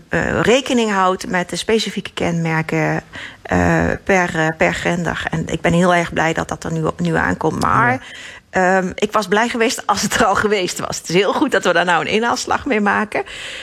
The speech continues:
Speaker 1: Maar we zijn wel betrekkelijk laat. We weten, weten natuurlijk al heel lang dat bijvoorbeeld leeftijd een verschil maakt. Daar houden we wel rekening mee. Maar geslacht zijn we eigenlijk, eh, hebben we best wel lang verwaarloosd.
Speaker 2: Ja. Ja, wetenschappers in Maastricht,
Speaker 1: En dat
Speaker 2: die
Speaker 1: komt
Speaker 2: pleiten, die pleiten ook bij de behandeling van covid negentien voor een verschillende behandeling.
Speaker 1: Precies.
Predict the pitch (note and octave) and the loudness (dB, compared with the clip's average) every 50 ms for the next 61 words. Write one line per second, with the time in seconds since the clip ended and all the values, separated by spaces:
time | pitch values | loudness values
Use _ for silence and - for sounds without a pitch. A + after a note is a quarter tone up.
0 | - - - - D3+ - - E3 D3+ D#3 D#3+ D#3 D3 E3 F#3+ - - F#3 F3 - | -16 -18 -8 -8 -6 -4 -4 -4 -2 0 2 2 2 2 0 0 0 0 0 0
1 | - E3+ E3+ E3+ E3+ F#3+ - B2+ B2+ - C#3+ D3 D3+ D3 C#3+ - D3 D3+ D#3+ D#3 | -2 -2 0 2 0 2 2 0 -2 -2 -2 -2 -2 -2 -2 -6 0 2 2 2
2 | D#3+ E3 D#3+ D3+ - F3 D#3+ D#3 D3+ E3 G3 G3 F#3 E3 C3+ D#3 D3+ C#3 C#3+ - | 2 0 -4 -2 -2 0 0 2 2 4 4 4 4 4 2 0 0 -2 -4 -4
3 | D#3 C#3+ D#3+ D#3 - - C#3+ - A#2+ D#3 - - F3 D#3+ F3+ F3+ G3 F3+ - F#3+ | -8 -8 -6 -6 -6 -4 0 0 0 0 0 0 -2 -2 0 0 -2 -2 -2 -4
4 | - - A3 G#3+ G#3 G3+ - A3+ A#3 G3 - - E3+ D#3 D#3 D#3 D3+ D#3 C#3 D3 | -2 0 2 2 2 2 2 0 0 -2 -2 -2 -2 0 0 -2 -2 -2 -2 -4
5 | D3 C#3 C#3 D3 F#3 E3+ F3+ G3 G3+ G3 - G3 G3 G3 G3 F#3+ F#3+ G#3+ B3 - | 0 2 2 2 2 2 2 0 0 0 -2 -4 -2 0 0 0 0 0 -2 -4
6 | - - - - - - - - - - - - - - - - - - - - | -8 -12 -12 -10 -10 -12 -14 -14 -14 -8 -8 -6 -4 -4 -2 0 0 0 0 -2
7 | - - - B2+ C3 C3+ C#3 - - - D3 D#3 - - E3+ F3 - - G3+ F3 | -2 -2 -2 -2 -2 -2 -2 -2 -2 -2 -2 -4 -2 -2 -2 -2 0 2 2 2
8 | F3 F#3 F#3 F3+ E3+ G3 - - - G#3 G#3+ A#3 A#3 A3+ A#3 G#3+ G3+ F#3+ F3+ E3 | 4 2 2 2 2 0 0 0 0 0 2 2 0 0 0 0 2 2 2 0
9 | A#2 G2+ - - - - - - - - G3 G3 E3+ F#3 G3 F#3+ - - - F3+ | -2 -2 -4 -6 -8 -8 -8 -8 -6 0 2 2 4 4 2 0 0 -2 -2 -2
10 | E3 D3+ D#3+ D3+ C#3+ - - G#3+ G#3 F3+ A3 G#3+ E3+ - F#3+ F3+ E3 E3+ D#3+ - | -2 -2 -2 -2 -2 -2 2 2 2 4 4 2 2 2 4 4 4 2 0 -2
11 | F3 E3+ - - C#3+ F3 - F3 D#3+ D3 C#3 D#3+ E3+ D#3 D3+ D3 C3+ D#3 C#3 E3 | -4 -4 -4 -4 -6 -4 -2 0 -2 0 0 -2 -2 -2 -2 0 0 0 -2 0
12 | D#3+ D3+ D3+ D#3 D3+ D#3+ - - F3+ D#3+ C#3+ E3 C#3 E3 D#3+ E3 D#3+ - F#3+ - | -2 -2 -2 -2 -2 -4 2 2 2 2 2 -2 -2 0 0 0 0 0 -4 -2
13 | - C#4+ C#4 A#3+ G3 - - D#3+ D3 D#3 C#3+ C3 - D#3 - - - F3+ C#3+ B2+ | 0 2 2 2 0 0 -2 0 0 0 0 0 -4 -4 -4 0 0 2 2 2
14 | B2 A2+ - - B2+ A#2+ A2+ G#2+ - - F#2+ F#2 - - - - - | 0 0 0 0 2 0 2 2 0 0 0 -2 -6 -6 -8 -10 -10